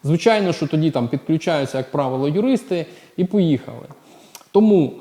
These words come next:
якщо відбувається і у вас є такі побоювання, що щось буде не те, перша точка входу — це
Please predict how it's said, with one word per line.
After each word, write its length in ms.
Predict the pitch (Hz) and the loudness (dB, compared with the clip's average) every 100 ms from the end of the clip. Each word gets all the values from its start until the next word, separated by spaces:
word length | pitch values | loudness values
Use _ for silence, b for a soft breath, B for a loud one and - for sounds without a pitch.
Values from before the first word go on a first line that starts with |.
| B B B B | B B B B
якщо 340 | 156 185 254 220 | 0 2 2 2
відбувається 680 | 190 214 262 277 240 - 175 | 2 2 2 2 0 0 2
і 120 | 170 | 2
у 100 | 180 | 2
вас 300 | 202 196 175 | 0 0 -2
є 220 | 185 196 | 2 2
такі 260 | 175 165 170 | 0 -2 0
побоювання, 760 | 175 175 240 214 170 156 143 | 0 2 4 4 4 2 -2
що 160 | - 143 | -4 -6
щось 280 | - 226 170 | 2 4 4
буде 640 | 180 185 170 156 143 131 | 2 2 4 4 2 0
не 140 | 151 | 0
те, 420 | 180 170 131 110 - B B B B - | 0 2 0 0 -8 B B B B 4
перша 320 | 226 - 185 | 4 4 -2
точка 360 | 214 196 - | 0 -2 0
входу — 580 | 190 - 247 240 208 165 - B B | -4 -2 2 2 2 0 -6 B B
це 400 | - 196 202 185 | -6 -2 0 0